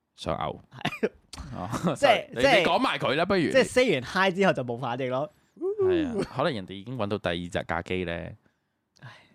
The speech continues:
Speaker 1: 咁人哋可以搭好多架機㗎嘛，
Speaker 2: 唉。
Speaker 1: 你 miss 咗班機，咁咪搭第二架咯。
Speaker 2: 啊，OK，OK。
Speaker 1: 唔通等你咩？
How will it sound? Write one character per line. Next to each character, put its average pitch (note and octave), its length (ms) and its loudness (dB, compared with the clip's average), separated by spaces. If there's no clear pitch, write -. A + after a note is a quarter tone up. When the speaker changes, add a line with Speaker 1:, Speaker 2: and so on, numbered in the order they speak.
Speaker 1:
咁 C#3 120 -2
人 A#2 100 0
哋 - 100 2
可 F#2+ 180 4
以 G2+ 360 -10
搭 A#2+ 220 -6
好 G2+ 180 -4
多 A2+ 160 -2
架 G2 160 -4
機 G2 100 -10
㗎 - 20 -4
嘛， F#2+ 160 -6
Speaker 2:
唉。 - 100 -8
Speaker 1:
你 A#2+ 100 -6
miss A2+ 60 -12
咗 - 140 -4
班 G#2 200 -6
機， A2 220 -8
咁 G#2 40 -6
咪 G2+ 140 -6
搭 F#2 180 -2
第 - 120 -8
二 E2+ 60 -8
架 F#2 360 -6
咯。 F#2+ 180 -6
Speaker 2:
啊， F#2 60 -6
OK，OK。 G2 200 -14
Speaker 1:
唔 G2 80 -12
通 B2+ 140 -2
等 G#2+ 160 0
你 G2+ 180 0
咩？ G2 640 -4